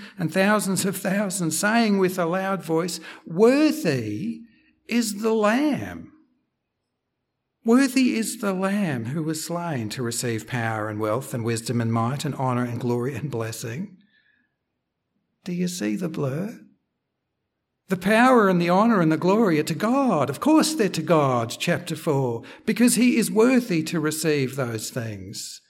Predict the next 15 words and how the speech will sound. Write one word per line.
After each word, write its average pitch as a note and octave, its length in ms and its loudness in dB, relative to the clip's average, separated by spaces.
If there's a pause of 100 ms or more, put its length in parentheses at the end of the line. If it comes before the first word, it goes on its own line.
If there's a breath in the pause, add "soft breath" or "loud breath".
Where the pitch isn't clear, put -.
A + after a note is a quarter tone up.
(840)
But D#3+ 320 -6
the D3+ 80 -4
power F3 460 -6
and C#3+ 100 -2
the C#3+ 140 -2
honour E3 260 -2
and C3 120 -2
the A#2+ 60 -4
glory C#3 500 -4
are C3+ 180 -4
to D3 280 -10
the B2+ 120 -4
Lamb, B2 720 -6
chapter - 360 -10
five, G#2+ 600 -14